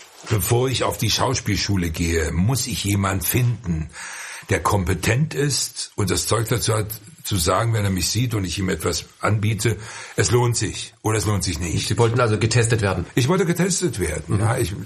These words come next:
Speaker 1: ich meine, das ist ja ein kleiner Schauspieler. Also das hat ja was mit, mit, mit Arbeit zu tun, mit Können zu tun, mit Leistung zu tun und so weiter. Das war mir eigentlich immer klar. Und ich wollte da nicht jetzt einfach so zu, „Ja, ich gehe jetzt mal Luftikurs.“ Ich hab, bin ja geerdet worden. Ich hab, äh,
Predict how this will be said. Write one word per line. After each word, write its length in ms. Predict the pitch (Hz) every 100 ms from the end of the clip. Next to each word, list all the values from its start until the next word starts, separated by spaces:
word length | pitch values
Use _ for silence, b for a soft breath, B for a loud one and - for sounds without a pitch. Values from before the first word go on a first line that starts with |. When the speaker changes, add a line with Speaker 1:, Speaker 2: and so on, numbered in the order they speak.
| 107
Speaker 1:
ich 180 | 90 98
meine, 260 | 117 117
das 240 | 110 113 -
ist 140 | 107
ja 80 | 113
ein 260 | 110 107 98
kleiner 340 | 107 104 104 B B B B B -
Schauspieler. 680 | - 82 87 - 98 92 85
Also 200 | 101 95 101 110
das 160 | 101 117
hat 140 | -
ja 120 | 117
was 180 | 107 -
mit, 160 | 104 92
mit, 400 | 101 82 - 110
mit 140 | 92
Arbeit 340 | 110 135 147
zu 160 | - 127
tun, 180 | 139 131
mit 140 | 110
Können 220 | 104 123 147
zu 180 | 143
tun, 200 | 131 139
mit 120 | 123 104
Leistung 420 | 123 131 165 123
zu 120 | 131
tun 240 | 113 131
und 120 | 123 104
so 120 | 110
weiter. 240 | 113 123 117
Das 180 | 110
war 100 | 113
mir 160 | 113 113
eigentlich 160 | 113 117
immer 180 | 107 101
klar. 420 | 127 170 95 80 B B B B B B B B -
Und 260 | 113 104
ich 160 | 117 -
wollte 300 | 127 131 123
da 140 | 123
nicht 280 | 120 127 -
jetzt 180 | 123 -
einfach 380 | 120 123 131 110
so 140 | 117
zu, 180 | 101 117
„Ja, 400 | 120 104 110 113
ich 180 | 113 -
gehe 220 | 113 117
jetzt 240 | 110 -
mal 220 | 104 104
Luftikurs.“ 720 | 107 110 - 92 - 87 90 -
Ich 160 | 101
hab, 100 | 123
bin 140 | 151 151
ja 120 | 143
geerdet 420 | 131 139 139 113
worden. 200 | 107 110
Ich 140 | 104 120
hab, 180 |
äh, 40 | 110